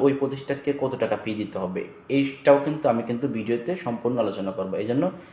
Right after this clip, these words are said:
ভিডিওটা আপনারা কন্টিনিউ করবেন ফার্স্ট থেকে লাস্ট পর্যন্ত, তাহলে কিন্তু সম্পূর্ণ ডিটেলসটা জানতে পারবেন। ওকে, অবশ্যই ভিডিওটা কন্টিনিউ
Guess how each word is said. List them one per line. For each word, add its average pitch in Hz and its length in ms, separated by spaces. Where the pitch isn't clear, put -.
ভিডিওটা 131 360
আপনারা 117 260
কন্টিনিউ 117 380
করবেন 139 260
ফার্স্ট 147 180
থেকে 160 180
লাস্ট 147 180
পর্যন্ত, 160 180
তাহলে 139 280
কিন্তু 120 180
সম্পূর্ণ 123 260
ডিটেলসটা 113 460
জানতে 98 260
পারবেন। 92 240
ওকে, 117 200
অবশ্যই 160 440
ভিডিওটা 143 300
কন্টিনিউ 143 320